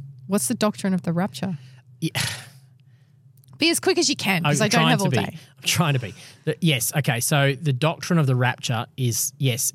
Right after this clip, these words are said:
Speaker 2: in one sense, this is what the doctrine of the rapture says, that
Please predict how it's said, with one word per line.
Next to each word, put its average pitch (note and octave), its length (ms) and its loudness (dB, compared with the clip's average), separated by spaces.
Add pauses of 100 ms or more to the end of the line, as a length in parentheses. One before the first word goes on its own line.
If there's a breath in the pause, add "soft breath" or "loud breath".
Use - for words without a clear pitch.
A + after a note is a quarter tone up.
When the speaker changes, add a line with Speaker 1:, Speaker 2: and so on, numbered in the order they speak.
Speaker 2:
in D3 140 2
one D#3+ 180 4
sense, C3 280 0
this B2+ 240 0
is A#2+ 100 2
what A#2+ 160 -2
the B2 80 -4
doctrine A#2 360 -4
of G#2+ 40 -2
the G#2+ 60 -4
rapture G#2+ 300 -6
says, G2 400 -4
that G2+ 280 -4